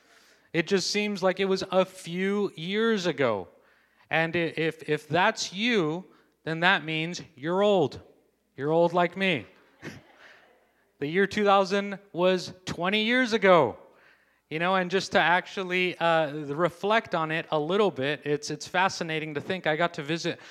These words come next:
my parents, uh, uh, right before Christmas, and I took them to breakfast, and we were just remembering that whole year of bringing in the new millennium, bringing in the year two thousand together, and we went out to breakfast, and we got to share some fun stories,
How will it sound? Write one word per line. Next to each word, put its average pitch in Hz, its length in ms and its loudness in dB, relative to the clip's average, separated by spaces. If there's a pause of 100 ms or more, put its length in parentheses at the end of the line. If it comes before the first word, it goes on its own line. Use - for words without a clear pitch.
(140)
my 156 160 0
parents, 175 760 -4
uh, 143 420 -2
uh, 131 260 -2
right 151 240 0
before 156 320 -4
Christmas, 165 600 -6
and 147 80 -6
I 135 40 -6
took - 240 -10
them 151 140 -10
to 135 80 -4
breakfast, 156 600 -4 (340)
and 160 120 0
we 202 120 0
were 226 100 2
just 202 240 -2
remembering 170 880 -2 (300)
that 165 260 6
whole 190 340 0
year 185 360 -2
of 135 260 0
bringing 190 400 -4
in 185 460 -2
the 165 100 0
new 165 240 -4
millennium, 175 680 -2
bringing 175 440 -4
in 180 240 -4 (260)
the 160 100 0
year 175 280 0
two 185 280 -6
thousand 165 420 2
together, 156 420 0
and 143 120 -2
we 147 120 -6
went 180 180 -4
out 185 140 -6
to 185 100 -8
breakfast, 160 560 -4
and 147 180 -6 (280)
we 160 100 -2
got 180 160 2
to 180 80 -2
share 180 500 0
some 156 280 -6
fun 180 280 -2
stories, 175 760 -2